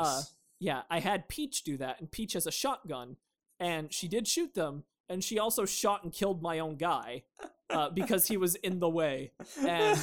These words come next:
Speaker 1: <laughs> Was
Speaker 2: so
Speaker 1: it, was it at least a rabbit?
Speaker 2: It was a rabbit.
Speaker 1: Oh, no harm done. <laughs>
Speaker 2: Yeah. <laughs>
Speaker 1: It's, it's fine. They probably love it, right? They're probably just like, "Blah." <laughs>
Speaker 2: Yeah, man.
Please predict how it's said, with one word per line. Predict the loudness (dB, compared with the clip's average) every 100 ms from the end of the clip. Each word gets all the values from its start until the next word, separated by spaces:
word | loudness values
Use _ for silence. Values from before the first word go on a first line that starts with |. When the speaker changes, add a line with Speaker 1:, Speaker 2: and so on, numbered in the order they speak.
| 0 -8
Speaker 1:
<laughs> |
Was | -8 -6 2 6
Speaker 2:
so | 8 6
Speaker 1:
it, | 4 0
was | 2 4 4
it |
at | 2
least | 2 2
a | 2
rabbit? | 2 0 -2 -4 _ _ _ _ _ _ _ -4
Speaker 2:
It | 2
was | 2 2
a | 0
rabbit. | -2 -4 -6 -8 -10 _ _ _ _ 2
Speaker 1:
Oh, | 4 6 4
no | 4
harm | 4 2
done. | 2 2 0 -2 -2
<laughs> | 0 -2 0
Speaker 2:
Yeah. | 2 2
<laughs> | 0
Speaker 1:
It's, | 2 4 4 4 2 0 -2
it's | 2 4 4
fine. | 2 0 -2
They | 2
probably | 2 2
love | 2 2
it, | 2
right? | 0 -2 -6 -10 -10 -16 -16 -14 -6
They're | -2
probably | 2 2
just | 2 2
like, | 0 2
"Blah." | 4 6 6 4 4 2 0 -2
<laughs> | -2 -4 -20 -20 -20 _ -12
Speaker 2:
Yeah, | -8 -6
man. | -6 -6